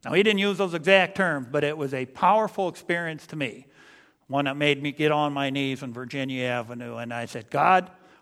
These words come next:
I will never demand anything from you again. Thank you for what you've done inside of me already,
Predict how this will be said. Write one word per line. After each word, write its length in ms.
I 220
will 360
never 380
demand 460
anything 400
from 180
you 160
again. 440
Thank 280
you 80
for 120
what 220
you've 180
done 240
inside 540
of 80
me 140
already, 640